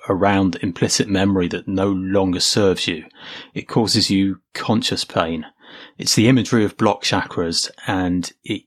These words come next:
gets very, very difficult. Then you do something about it, or you step away from the path. That's the classic, the quintessential fork in the road. It's the red pill or the, or the turquoise pill. Anyway,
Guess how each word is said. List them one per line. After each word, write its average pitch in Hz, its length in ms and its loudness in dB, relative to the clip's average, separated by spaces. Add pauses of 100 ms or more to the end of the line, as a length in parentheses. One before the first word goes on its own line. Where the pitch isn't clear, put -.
(140)
gets - 380 0
very, 92 560 -4 (120)
very 85 320 -6
difficult. - 640 -12 (460)
Then 110 160 4
you 113 80 4
do 117 180 2
something 104 360 0
about 110 400 0
it, 127 240 -2 (140)
or 107 160 -4
you 101 80 -4
step - 360 -2
away 110 260 2
from 110 200 -2
the 101 80 -4
path. - 600 -2
That's - 380 0 (160)
the - 160 -4
classic, - 680 -2
the - 80 -8
quintessential 104 720 -2
fork - 380 -4
in 95 80 -6
the 92 100 -2
road. 87 380 -4 (400)
It's - 180 0
the - 80 0
red 107 260 2
pill 110 200 2
or 95 140 0
the, - 180 -12
or 113 140 0
the 117 100 -4
turquoise 90 520 -2
pill. 85 400 -8 (1400)
Anyway, 107 880 2